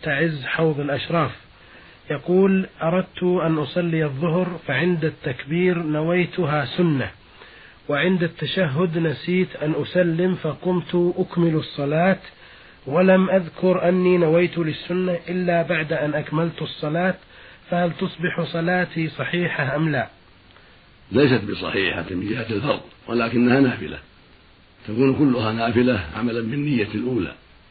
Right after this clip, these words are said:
Speaker 2: وعليك أن تأتي بالفريضة بعد ذلك، لأن الأعمال بالنيات وقد نويتها نافلة فلا تنقلب فري-، فريضة، بل هي باقية على حالها نافلة، وعليك أن تأتي بالفريضة. نعم.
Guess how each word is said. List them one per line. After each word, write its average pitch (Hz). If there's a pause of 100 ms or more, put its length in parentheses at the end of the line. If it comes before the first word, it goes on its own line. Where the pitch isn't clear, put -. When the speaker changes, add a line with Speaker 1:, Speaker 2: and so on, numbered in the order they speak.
(800)
Speaker 2:
وعليك 123
أن 123
تأتي 117
بالفريضة 107
بعد 82
ذلك، 82 (920)
لأن 127
الأعمال 127
بالنيات 127
وقد 117
نويتها 123
نافلة 117 (320)
فلا 131
تنقلب 104
فري-، 80
فريضة، 85 (540)
بل 117
هي 95
باقية 110
على 104
حالها 117
نافلة، 87 (600)
وعليك 110
أن 113
تأتي 117
بالفريضة. 90
نعم. 87